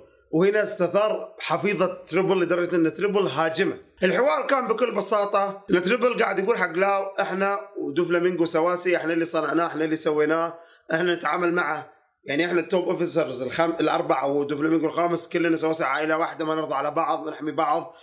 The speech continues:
إحنا صنعناه وموجهنا، إحنا عايشين في حلمه." ولاو بكل بساطة يقول له: "لا، أنتم مجرد حثالة، مجرد puppets، دوما قاعد يتحكم فيكم دوفلامينجو بيده.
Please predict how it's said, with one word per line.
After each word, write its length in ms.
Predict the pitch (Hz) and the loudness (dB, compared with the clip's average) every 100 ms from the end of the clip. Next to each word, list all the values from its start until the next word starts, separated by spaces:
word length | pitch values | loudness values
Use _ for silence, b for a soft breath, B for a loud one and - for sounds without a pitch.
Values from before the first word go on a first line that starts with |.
| B | B
إحنا 140 | 151 160 | -2 0
صنعناه 720 | 175 165 147 170 156 151 160 160 | 0 0 0 0 0 0 -2 -2
وموجهنا، 840 | 160 151 156 147 170 165 165 160 B B | -2 0 -2 0 0 2 0 0 B B
إحنا 120 | - 147 | -2 -2
عايشين 300 | 160 170 143 | 0 0 0
في 80 | |
حلمه." 640 | 156 175 175 175 170 - _ _ | 0 2 2 0 -2 -8 _ _
ولاو 500 | 147 160 214 220 214 | 2 4 4 2 2
بكل 240 | 175 175 185 | 0 0 0
بساطة 400 | 175 190 180 170 | 0 0 -2 0
يقول 200 | 156 170 | 2 2
له: 100 | 170 | 2
"لا، 140 | 165 | 0
أنتم 200 | 170 160 | -2 -4
مجرد 360 | 151 160 156 156 | -2 0 0 -2
حثالة، 460 | 131 131 170 180 | -4 -2 0 0
مجرد 540 | 160 139 151 156 151 117 | -2 0 0 0 -2 0
puppets، 460 | 185 180 185 - | -2 0 -2 -2
دوما 220 | 143 175 175 | 0 0 2
قاعد 200 | 156 147 | 0 -2
يتحكم 420 | 147 165 160 143 | -4 -2 -2 -2
فيكم 240 | 160 160 | -2 -2
دوفلامينجو 440 | 143 135 143 151 135 | -2 0 0 2 2
بيده. 540 | 160 165 180 180 - | 0 2 0 0 -6